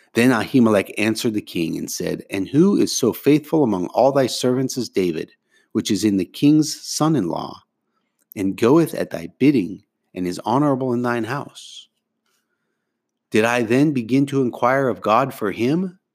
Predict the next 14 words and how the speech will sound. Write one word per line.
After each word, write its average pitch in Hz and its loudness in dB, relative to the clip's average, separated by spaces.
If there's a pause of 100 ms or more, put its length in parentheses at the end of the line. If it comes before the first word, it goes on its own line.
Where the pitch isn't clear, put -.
Be 117 -2
it 143 -4
far 131 2
from 127 -4
me. 107 0
Let 104 -4
not 98 -6
the - -20
king 139 -2 (180)
impute 131 -2
anything 160 0
unto 117 -4
his 92 -6
servant, 170 0